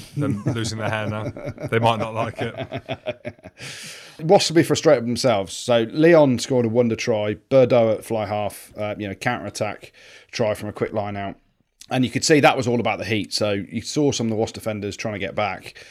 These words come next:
Speaker 2: And you can see, I, I think back to pre-season training. You know, when you think you're running as hard as you can in those down-up drills and, you know, you're doing the Malcolms or whatever we used to do in fitness gym, and you think you're running really quick or trying to run really quick, and then you watch it back on video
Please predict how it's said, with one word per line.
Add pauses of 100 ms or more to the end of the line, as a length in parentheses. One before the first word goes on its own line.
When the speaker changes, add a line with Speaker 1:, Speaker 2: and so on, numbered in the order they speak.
(240)
Speaker 2:
And
you
can
see,
I,
I
think
back
to
pre-season
training.
You
know,
when
you
think
you're
running
as
hard
as
you
can
in
those (480)
down-up
drills
and, (140)
you
know,
you're
doing
the (100)
Malcolms
or
whatever
we
used
to
do
in
fitness
gym, (640)
and
you
think
you're
running
really
quick
or
trying
to
run
really
quick,
and
then
you
watch
it
back
on
video